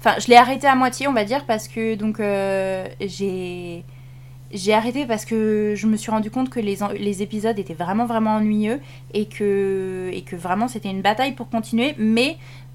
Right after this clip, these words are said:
euh, j'ai, j'ai envie de le finir à cause de, donc, des raisons qu'on a dites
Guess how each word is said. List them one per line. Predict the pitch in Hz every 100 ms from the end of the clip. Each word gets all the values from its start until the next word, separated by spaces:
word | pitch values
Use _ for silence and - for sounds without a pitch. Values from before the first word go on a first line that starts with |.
| -
euh, | 196 196 190 190 185 180 180 - - - - - - - -
j'ai, | 208 185 208 269 - - - - - -
j'ai | 170 233
envie | 269 240 269
de | 240
le | 226 208 208 202
finir | - 226 240 - - - - - - - -
à | 233
cause | 233 285 294 - -
de, | 190 196 190
donc, | 196
des | 202
raisons | 208 202 220
qu'on | 214 196
a |
dites | 185 233 277 -